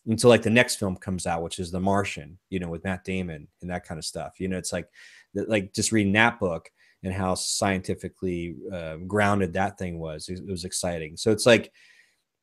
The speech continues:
you can see if somebody was a curator of those specific types of films, uh, and they were probably out there, you can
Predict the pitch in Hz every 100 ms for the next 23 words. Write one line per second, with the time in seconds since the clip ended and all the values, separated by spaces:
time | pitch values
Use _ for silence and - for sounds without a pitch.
0 | _ _ _ _ 113 123 120 113 151 131
1 | 139 135 127 110 98 95 135 127 117 107
2 | 98 101 104 107 - - - - 104 104
3 | 98 104 95 - 90 - 104 98 92 90
4 | - - - 87 82 92 95 92 - 165
5 | 110 143 - 87 87 98 98 101 95